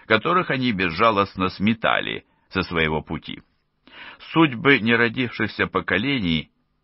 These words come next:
когда такие растения с самого начала пересадили на американскую почву, определились как раз ими, и здесь следует ориентироваться на более протяженную перспективу,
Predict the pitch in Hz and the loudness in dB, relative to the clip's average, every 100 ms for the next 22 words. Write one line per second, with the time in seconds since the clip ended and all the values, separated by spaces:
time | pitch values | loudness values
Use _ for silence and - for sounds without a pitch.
0 | _ - 95 101 98 98 107 98 92 90 | _ -2 0 2 0 -2 0 2 2 0
1 | - 92 87 85 - 90 87 82 87 85 | -2 -2 0 -2 -2 -2 0 0 0 -2
2 | - 87 90 80 - 92 90 82 87 82 | 0 2 4 2 -2 -4 -2 -2 -4 -4
3 | 87 82 82 78 80 76 76 71 - 65 | -2 -2 -2 -2 -2 -2 -2 -4 -6 -12
4 | 62 - 151 - 147 - - _ _ _ | -8 -4 -4 -2 -2 -4 -14 _ _ _
5 | 120 117 131 131 143 185 175 165 139 131 | 0 2 -2 -2 0 0 -2 -2 -2 -2
6 | 160 170 - _ 143 165 95 76 - _ | 2 0 0 _ -6 -2 -2 -2 -6 _
7 | _ _ _ - - 156 160 151 214 208 | _ _ _ -12 0 0 0 0 0 -2
8 | 147 160 151 156 147 127 110 107 120 139 | -6 -4 -2 -2 0 -2 -2 -2 -4 -2
9 | 143 139 - 113 110 92 95 127 123 117 | 0 -2 -2 -2 0 0 0 0 0 0
10 | 110 104 92 95 117 135 110 92 87 - | -4 -4 -4 0 0 0 0 0 -4 -4
11 | 78 - 76 80 85 | -8 -6 -6 -4 -4